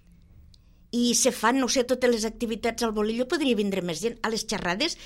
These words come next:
sí que dius que són, pues, el, com és el del mòbil... unes dotze persones. Te diuen dotze més no, perquè no pot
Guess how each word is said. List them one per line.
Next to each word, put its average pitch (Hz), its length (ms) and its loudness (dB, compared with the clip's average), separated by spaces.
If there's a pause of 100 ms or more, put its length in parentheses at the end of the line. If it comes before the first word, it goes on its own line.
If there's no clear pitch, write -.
(200)
sí - 240 -2
que 220 160 4
dius 220 240 -2
que 202 160 -4
són, 190 400 0
pues, 185 240 -6
el, 180 160 -6
com 185 240 -6
és 156 160 -8
el 156 160 -6
del 139 460 -6 (100)
mòbil... 190 320 -2 (400)
unes 208 240 -2
dotze 180 260 -4
persones. 185 560 -8
Te 165 140 -8
diuen 165 240 -6
dotze 196 260 -2
més 196 220 -4
no, 175 160 -6
perquè 208 320 -6
no 175 160 -8
pot 160 180 -8